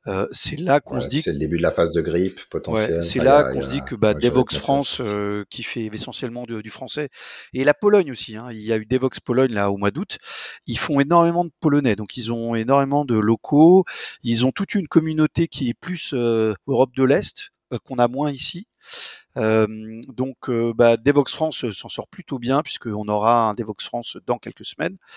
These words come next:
Speaker 1: et, euh, Devox Pologne aussi. Euh, il y a Devox U K qui est confirmé en moitié hybride, moitié présentiel.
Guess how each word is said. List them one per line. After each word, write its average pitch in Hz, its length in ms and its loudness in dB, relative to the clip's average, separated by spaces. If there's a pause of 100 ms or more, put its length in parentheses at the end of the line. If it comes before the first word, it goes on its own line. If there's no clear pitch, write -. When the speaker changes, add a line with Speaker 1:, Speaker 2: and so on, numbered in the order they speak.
(500)
Speaker 1:
et, 147 320 6
euh, 120 100 8 (120)
Devox 117 300 2
Pologne 131 340 4
aussi. 127 340 -6 (760)
Euh, 104 760 0 (800)
il 113 100 -16
y 117 100 0
a 123 80 6
Devox 139 720 0
U 110 320 -10 (180)
K 139 260 6 (480)
qui - 240 -8
est 117 60 -4
confirmé 123 640 -2 (260)
en 117 200 2
moitié 131 480 -2
hybride, 131 480 -4 (160)
moitié 117 400 -6
présentiel. 135 960 -4